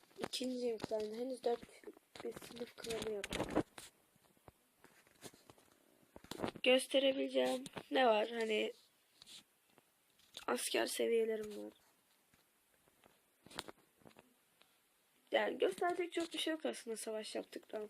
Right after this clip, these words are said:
sonra. Normalde benim köy binası sekiz bir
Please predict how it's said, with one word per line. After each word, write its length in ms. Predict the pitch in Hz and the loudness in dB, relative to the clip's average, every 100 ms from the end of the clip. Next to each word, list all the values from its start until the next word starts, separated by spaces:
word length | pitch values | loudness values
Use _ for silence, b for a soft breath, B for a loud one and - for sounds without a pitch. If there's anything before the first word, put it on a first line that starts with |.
| - | -10
sonra. 300 | 214 214 240 B B B B B - - | -10 -10 -12 B B B B B -10 0
Normalde 420 | 269 262 254 262 | 2 4 2 4
benim 340 | 254 262 269 277 - _ - - - | 2 2 -2 -6 -14 _ -20 -8 0
köy 180 | 262 | 0
binası 340 | 247 247 233 - | 2 0 0 -4
sekiz 340 | 240 - 247 | -6 -4 -4
bir 180 | 254 240 | -4 -6